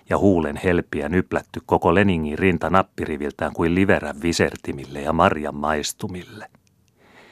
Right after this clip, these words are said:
Kielenpäähän kiilit suoriltansa ja eläviltänsä kuin mahlan karpalo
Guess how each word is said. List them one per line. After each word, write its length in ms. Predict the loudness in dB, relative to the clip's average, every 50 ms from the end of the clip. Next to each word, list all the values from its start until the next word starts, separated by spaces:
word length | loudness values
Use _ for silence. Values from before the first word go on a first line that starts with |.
| -20 -20 -20 _ _ _ _
Kielenpäähän 600 | -2 0 2 2 2 0 0 -2 -2 0 -2 -2
kiilit 380 | 0 2 2 2 2 2 0 -2
suoriltansa 760 | -2 2 4 6 6 4 2 -2 -4 -6 -6 -4 -4 -4 -4
ja 140 | -2 0 0
eläviltänsä 680 | 4 6 6 4 4 2 -2 -6 -8 -8 -6 -4 -4 -2
kuin 180 | 0 0 2
mahlan 440 | 4 4 4 4 2 0 -2 -4 0
karpalo 500 | 2 2 2 2 0 -2 -2 -2 -2 -4